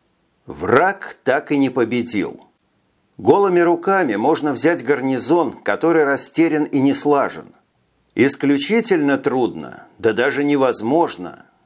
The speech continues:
когда он един, обучен и привык побеждать. Панов скупо цедил каждое слово у костра. Это не на лекции с привычной бумажкой. Красные отблески огня и прыгающие из-за них тени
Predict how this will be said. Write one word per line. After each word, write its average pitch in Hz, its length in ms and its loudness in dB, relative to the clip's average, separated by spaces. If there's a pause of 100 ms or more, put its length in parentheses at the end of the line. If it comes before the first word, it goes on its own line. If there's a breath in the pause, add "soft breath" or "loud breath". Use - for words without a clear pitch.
(100)
когда 107 360 -2
он 131 160 -2
един, 107 840 -2 (240)
обучен 107 760 -2 (160)
и 170 80 4
привык 117 480 0
побеждать. 95 760 -4 (1040)
Панов 123 540 2
скупо 139 480 0
цедил 143 460 0
каждое 131 500 0
слово 135 400 0
у 92 120 0
костра. 95 640 -4 (540)
Это 143 320 0
не 165 120 4
на 165 140 2
лекции 127 440 -2
с - 100 -4
привычной 120 560 -2
бумажкой. 107 760 -4 (540)
Красные 127 540 0
отблески 127 560 0
огня 123 500 0
и 117 220 -4
прыгающие 120 800 0
из-за 110 280 0
них 117 320 -4
тени 135 480 0